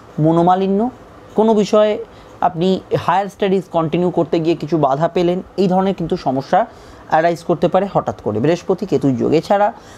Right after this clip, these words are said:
বাড়িতে থাকা গুরুজনদের কোনো শরীর স্বাস্থ্য নিয়ে কিছু সমস্যা, তাদের সঙ্গে আপনার বনিবনার অভাব, কোনো বিষয়ে ফ্যামিলি সাপোর্ট এটা কিন্তু ঠিকঠাক পাচ্ছেন না, এগুলো কিন্তু এই গুরুচণ্ডাল যোগের প্রভাবে হতে পারে যদি আপনার ছকে বৃহস্পতি বা বৃহ-,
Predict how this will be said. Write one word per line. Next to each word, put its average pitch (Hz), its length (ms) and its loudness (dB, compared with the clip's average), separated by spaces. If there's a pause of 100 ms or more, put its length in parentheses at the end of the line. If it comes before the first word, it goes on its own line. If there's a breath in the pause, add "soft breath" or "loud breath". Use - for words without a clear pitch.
(140 loud breath)
বাড়িতে 185 440 0
থাকা 202 240 -4
গুরুজনদের 170 560 2
কোনো 156 180 -2
শরীর 156 220 0
স্বাস্থ্য - 340 -4
নিয়ে 175 140 -2
কিছু 151 200 -2
সমস্যা, 151 500 -2 (180)
তাদের 185 240 0
সঙ্গে 220 260 0
আপনার 202 340 0 (580 loud breath)
বনিবনার 196 600 4
অভাব, 139 400 2 (140)
কোনো 170 180 0
বিষয়ে 170 340 2
ফ্যামিলি 165 360 2 (100)
সাপোর্ট 143 500 0 (200)
এটা 160 160 0
কিন্তু 156 240 -4
ঠিকঠাক 156 380 -4
পাচ্ছেন 135 360 -2
না, 110 160 -4 (380 loud breath)
এগুলো 226 280 2
কিন্তু 226 420 -2
এই 170 100 2
গুরুচণ্ডাল 180 640 2
যোগের 151 280 2
প্রভাবে 151 320 0
হতে 135 240 0
পারে 180 260 0 (300 loud breath)
যদি 175 220 4
আপনার 156 220 0
ছকে 151 240 -2
বৃহস্পতি 156 500 2
বা 160 140 4
বৃহ-, 143 240 0